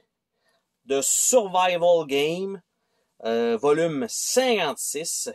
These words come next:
qui est un first person shooter, mais il me semble que c'est du airsoft et non pas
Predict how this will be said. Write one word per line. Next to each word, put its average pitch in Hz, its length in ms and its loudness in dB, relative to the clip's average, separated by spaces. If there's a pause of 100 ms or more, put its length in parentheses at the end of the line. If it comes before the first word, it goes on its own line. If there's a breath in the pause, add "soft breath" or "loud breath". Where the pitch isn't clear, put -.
(100)
qui - 100 -10
est - 160 -6
un 226 220 -4
first 240 680 -2 (880)
person 233 420 4
shooter, 190 520 -2 (920)
mais 165 460 -2 (840)
il 143 180 -8
me 156 120 0
semble 202 320 -2
que 208 120 -4
c'est 170 400 -8 (200)
du - 320 -14
airsoft - 720 -4
et 117 100 -8
non 135 220 -2
pas 170 260 2